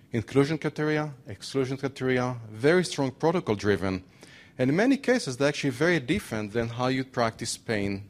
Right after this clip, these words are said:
and how you practice medicine. So what are real-world data? You have a definition. I'm going to share with you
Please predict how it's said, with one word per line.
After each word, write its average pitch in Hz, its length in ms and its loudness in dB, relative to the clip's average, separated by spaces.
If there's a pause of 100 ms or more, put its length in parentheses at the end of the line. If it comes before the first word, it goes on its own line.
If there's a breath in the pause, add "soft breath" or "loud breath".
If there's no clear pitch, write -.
and 110 160 -4
how 107 80 0
you 107 100 0
practice 98 420 -4
medicine. 160 420 -4 (1200 soft breath)
So - 160 0
what 180 200 2
are 160 180 0
real-world 127 420 0
data? 123 300 0 (920 loud breath)
You 143 80 0
have 139 120 2
a 143 40 4
definition. 117 540 -2
I'm 147 80 -6
going 135 320 -8
to 131 120 -4
share 131 240 -2
with 127 220 -2
you 98 320 -2